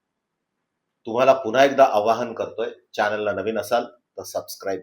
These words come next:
जरूर करा, ते बाजूचं बेल आयकॉनचं बटन प्रेस करायला अजिबात विसरू नका, लाईक, शेअर, कमेंट जरूर करा. आणि हो, सगळ्यात महत्त्वाचं म्हणजे हा व्हिडिओ सुरुवातीपासून शेवटपर्यंत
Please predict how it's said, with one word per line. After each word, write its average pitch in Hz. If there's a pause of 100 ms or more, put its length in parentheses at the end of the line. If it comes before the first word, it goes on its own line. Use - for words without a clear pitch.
(100)
जरूर 95
करा, 98 (1040)
ते 107
बाजूचं 101
बेल 110
आयकॉनचं 107
बटन 117 (460)
प्रेस 107
करायला 98
अजिबात 104
विसरू 95
नका, 92 (1120)
लाईक, 123
शेअर, 117
कमेंट 101 (460)
जरूर 98
करा. 95 (1500)
आणि 104
हो, 113 (1000)
सगळ्यात 113
महत्त्वाचं 110
म्हणजे 101 (140)
हा 110
व्हिडिओ 113
सुरुवातीपासून 123
शेवटपर्यंत 104